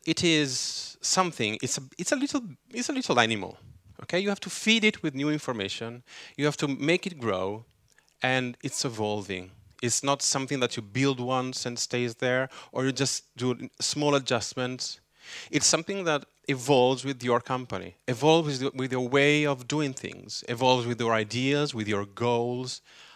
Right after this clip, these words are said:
Uh, you have an organization, the goals change, so does the design system. Otherwise, it doesn't respond to what you have to do with it, okay? So normally, what happens is everybody should participate,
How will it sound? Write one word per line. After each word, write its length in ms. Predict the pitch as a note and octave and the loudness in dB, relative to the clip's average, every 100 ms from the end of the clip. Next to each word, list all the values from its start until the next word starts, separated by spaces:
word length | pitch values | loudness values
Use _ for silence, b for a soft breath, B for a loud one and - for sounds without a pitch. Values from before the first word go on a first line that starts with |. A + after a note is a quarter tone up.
| - | -2
Uh, 180 | G2+ G#2 | 2 2
you 80 | G#2+ | 4
have 140 | D#3 | 2
an 60 | F3+ | 2
organization, 800 | F3+ E3 D#3+ D3+ C#3+ - D#3 C#3+ | 2 2 0 0 0 -2 -4 -2
the 80 | A#2+ | -2
goals 440 | A2 C3+ D3 D#3+ | 4 6 4 0
change, 600 | - B2+ A#2+ C3 C3 - _ _ _ | 0 2 2 -2 -6 -10 _ _ _
so 440 | - - B2 A#2+ - - | -8 -2 -2 -4 -10 -2
does 300 | G#2 G2+ - | 0 0 -4
the 140 | G#2+ | -8
design 260 | G2 G2 F#2+ | -6 -6 -6
system. 400 | G2+ - - - _ B B - | -8 -10 -12 -16 _ B B 0
Otherwise, 420 | B2+ C3 C#3 C3+ | 4 8 8 6
it 100 | A#2+ | 4
doesn't 260 | A2+ D3+ D#3 | 4 4 2
respond 540 | D3+ - D3 C3+ D3+ | 0 2 4 4 2
to 100 | D#3 | 0
what 260 | D3+ D3+ E3 | -2 -2 -6
you 140 | D#3 - | -8 -4
have 260 | C#3+ D3+ | -4 -4
to 100 | - | -8
do 160 | D3+ A#3+ | -8 -4
with 120 | A#2+ | -2
it, 240 | F#2 - - - - - A2 | -2 -6 -16 -20 -20 -18 -16
okay? 320 | - G2+ D3 _ _ _ _ _ _ _ _ - B B B B | -10 -10 -10 _ _ _ _ _ _ _ _ -16 B B B B
So 420 | - D#3+ D3+ - - | 4 6 6 2 -6
normally, 720 | E3+ E3+ G3+ G3 F3+ E3+ D#3+ - _ _ _ _ - - | 4 8 10 10 8 6 4 -2 _ _ _ _ -18 -8
what 260 | - D#3 | 4 4
happens 460 | C3+ F3 D3 B2 A2+ | 6 4 4 2 2
is 240 | A2+ G#2 - - | 0 0 -6 -2
everybody 380 | F3+ A3 G#3+ G#3 | 0 4 2 2
should 180 | G3+ | 0
participate, 720 | - - C#3 - - G2 - | -2 -2 -4 -4 -4 -6 -8